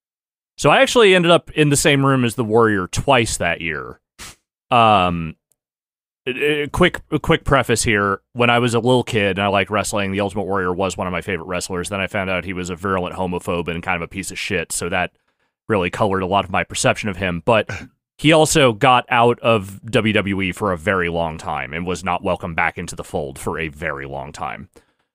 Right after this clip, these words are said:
Um, he came back for W W E two K fourteen. That was how they in-,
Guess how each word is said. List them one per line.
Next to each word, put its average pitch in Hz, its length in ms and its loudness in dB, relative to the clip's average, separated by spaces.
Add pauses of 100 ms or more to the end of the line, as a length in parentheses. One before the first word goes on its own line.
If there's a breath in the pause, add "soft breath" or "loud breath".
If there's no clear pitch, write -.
(300)
Um, 98 600 4
he 117 200 -6
came 113 240 0
back 101 260 0
for - 180 -6
W 95 240 -4
W 95 280 -2
E 90 120 -4
two 92 220 -10
K 92 180 -4
fourteen. 76 600 -10
That 90 160 -2
was 92 120 -6
how 98 160 -2
they 90 200 -2
in-, 87 80 -6